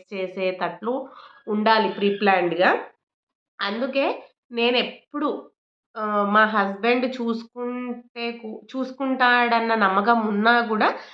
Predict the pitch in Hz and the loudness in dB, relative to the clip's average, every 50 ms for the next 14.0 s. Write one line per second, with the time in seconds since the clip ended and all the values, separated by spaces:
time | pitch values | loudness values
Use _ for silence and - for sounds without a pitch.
0 | - _ _ _ - 262 254 269 285 277 - - 311 277 277 277 262 294 294 262 | -20 _ _ _ -8 -4 -2 -2 -2 -2 -2 0 0 2 2 2 0 2 2 2
1 | 220 220 - - 247 247 240 247 240 233 220 208 196 190 180 170 165 165 - - | 2 2 0 -2 0 2 4 4 4 4 4 2 2 2 2 2 2 0 -4 -6
2 | - - - _ - - _ _ _ - - 220 240 233 254 254 269 269 269 269 | -8 -10 -16 _ -20 -20 _ _ _ -12 -8 -8 -4 -2 2 2 2 2 4 4
3 | 220 175 143 - - - _ - 214 - - - 247 240 247 240 240 233 233 226 | 2 2 2 -2 -8 -14 _ -12 -12 -10 -8 -2 0 2 4 6 6 6 4 4
4 | 226 226 233 233 233 220 214 240 233 233 247 233 233 247 233 247 262 247 226 208 | 4 2 2 2 2 2 2 2 0 -2 -4 -4 -4 -2 0 2 4 4 4 4
5 | 208 208 208 202 - - 220 208 208 196 190 190 - - 190 180 185 185 - _ | 2 2 0 -2 -4 -4 -2 0 0 0 0 -2 -4 -6 -6 -6 -6 -8 -12 _
6 | _ _ _ _ _ _ _ _ _ _ _ _ _ _ _ _ _ _ _ _ | _ _ _ _ _ _ _ _ _ _ _ _ _ _ _ _ _ _ _ _
7 | - 202 220 220 226 240 233 233 247 254 240 226 220 220 220 226 220 226 - 240 | -6 -4 -2 0 2 2 4 6 6 6 6 6 6 4 2 2 0 0 -2 0
8 | 226 220 214 208 202 202 - 220 220 - - - 233 247 269 262 320 330 311 311 | 2 2 2 2 0 -2 -4 -6 -6 -4 0 4 4 4 4 4 4 4 4 4
9 | 330 302 277 262 240 247 247 262 254 262 262 247 262 240 240 233 208 208 214 220 | 4 4 4 4 4 4 4 4 4 4 4 6 6 6 4 4 4 2 2 4
10 | 233 240 247 240 240 233 214 214 240 226 226 233 - 220 208 202 202 208 - - | 4 4 6 6 6 4 4 4 2 2 2 0 -4 -6 -6 -4 -4 -4 -4 -2
11 | - 185 180 175 175 180 185 196 202 220 233 233 233 233 233 233 233 233 233 233 | 0 2 2 4 4 4 4 2 4 4 4 6 6 6 6 6 4 4 4 4
12 | 226 226 220 226 214 214 214 - - 226 214 202 196 196 196 196 196 202 196 185 | 4 4 2 2 0 0 -2 -6 -6 -4 -2 0 0 0 0 0 0 0 0 0
13 | 185 190 190 196 196 185 190 190 - - 170 170 165 165 - 175 160 160 180 | -2 -2 -2 -4 -4 -4 -4 -6 -8 -8 -6 -6 -6 -8 -8 -6 -4 -2 -2